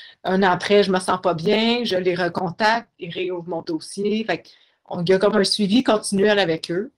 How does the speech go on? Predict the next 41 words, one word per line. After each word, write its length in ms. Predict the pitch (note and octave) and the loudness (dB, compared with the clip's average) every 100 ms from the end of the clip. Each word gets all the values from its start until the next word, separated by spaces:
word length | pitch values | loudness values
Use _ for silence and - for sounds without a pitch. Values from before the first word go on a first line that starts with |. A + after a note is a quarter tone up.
| _ _ _ _ - | _ _ _ _ -12
Puis, 540 | F#3+ F#3 F#3 F#3+ F#3 | -6 -4 -2 0 0
euh, 440 | F3 F3 E3 D#3+ - | 0 0 0 -2 -2
on 160 | F#3 G3 | -2 -2
a 80 | F#3 | 2
toujours, 640 | G3 E3+ A3 B3 A#3+ G#3+ | 0 4 4 4 2 2
euh, 180 | F#3+ F3+ | 2 2
un 180 | F3+ F3+ | -2 -2
bon 220 | F#3 A3 | 2 0
soutien 560 | A3 G3 - G#3+ A3 A3+ | 0 -10 -4 0 0 2
par 240 | F#3+ F#3 | 2 0
nos 180 | F#3 F3 | -2 -8
physiothérapeutes, 880 | - G3 F#3+ F#3+ G3 A3 A3+ C4 - _ _ _ - | -6 -4 -2 -2 -2 2 2 2 -4 _ _ _ -2
par 160 | G3+ | -2
nos 160 | G3+ G3 | 0 -4
ergothérapeutes, 1200 | F3+ F3+ E3+ F#3+ G3 F3 E3+ F#3 G#3 A3 A#3 - | -4 -6 -6 -4 -2 -4 -4 -4 -2 -2 -4 -6
euh, 180 | F3 F3+ | -8 -6
les 120 | F3 | -6
travailleurs 400 | F3+ F3 E3+ E3+ | -4 -2 -2 -6
sociaux, 500 | - E3 - G3 G#3 G#3+ | -8 -8 -2 0 0 -2
tout 80 | - | -10
ça. 260 | F#3 G3+ - _ _ - | -6 -6 -10 _ _ -16
Donc, 240 | E3 - | -16 -14
s'il 200 | - F#3+ | -10 -4
y 40 | F#3 | 0
a 40 | |
quoi 140 | F#3 | 0
que 80 | F3 | 0
ce 120 | - | -2
soit, 200 | - G#3 | 0 2
ils 60 | G#3+ | 2
sont 180 | G3 F#3 | 2 4
là 160 | G3+ | 4
pour 220 | G#3 F3+ F3+ | 2 -2 -2
nous. 240 | G3 A#3 | -2 -2
Puis 120 | - | -6
ça, 160 | - F#3+ | -4 -4
je 80 | - | -4
trouve 140 | D#3+ | -6
ça 160 | - E3 | -4 -2
tellement, 580 | F#3 E3+ G3+ A3+ C#4+ - _ - _ _ _ _ | -2 0 2 4 2 -2 _ -20 _ _ _ _
euh, 60 | - | -14